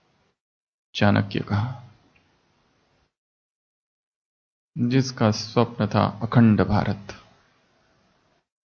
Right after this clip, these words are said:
और ऐसा स्वप्न केवल वही आत्मा देख सकती है शायद जो देवकुल की थी, जहां भारत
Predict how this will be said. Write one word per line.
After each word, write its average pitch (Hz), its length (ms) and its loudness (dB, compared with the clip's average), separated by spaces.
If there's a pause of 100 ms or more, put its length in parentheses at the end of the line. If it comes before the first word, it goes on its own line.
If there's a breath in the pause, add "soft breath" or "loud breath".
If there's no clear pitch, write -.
(1500)
और 113 200 0
ऐसा 123 280 0
स्वप्न 113 400 -4
केवल 107 320 -2
वही 110 240 4
आत्मा 104 360 2
देख 110 240 0
सकती - 420 -4
है 110 120 -2
शायद 110 540 0
जो 110 180 0
देवकुल 104 520 0
की 104 140 -4
थी, 107 200 -6 (1500)
जहां 110 380 4
भारत 110 460 4